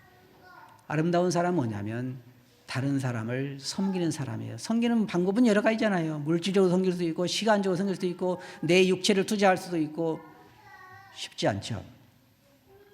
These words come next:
그러나 여러분은 이제 섬기는 자로 계시기 바랍니다. 그때 주님께서 여러분 가운데 역사하셔서 놀랍게 축복해 줄 거예요.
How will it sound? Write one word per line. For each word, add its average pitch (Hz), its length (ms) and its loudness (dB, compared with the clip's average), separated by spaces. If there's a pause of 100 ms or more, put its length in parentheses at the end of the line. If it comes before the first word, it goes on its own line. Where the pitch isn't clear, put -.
(1200)
그러나 120 200 -4
여러분은 160 380 2
이제 123 440 -2 (1000)
섬기는 185 560 2
자로 131 580 -2
계시기 120 360 -4
바랍니다. 113 600 -8 (520)
그때 147 460 -4
주님께서 127 480 -4
여러분 120 280 -4
가운데 113 600 -6
역사하셔서 127 800 -4
놀랍게 147 640 2
축복해 143 400 -8
줄 - 140 -16
거예요. 117 180 -8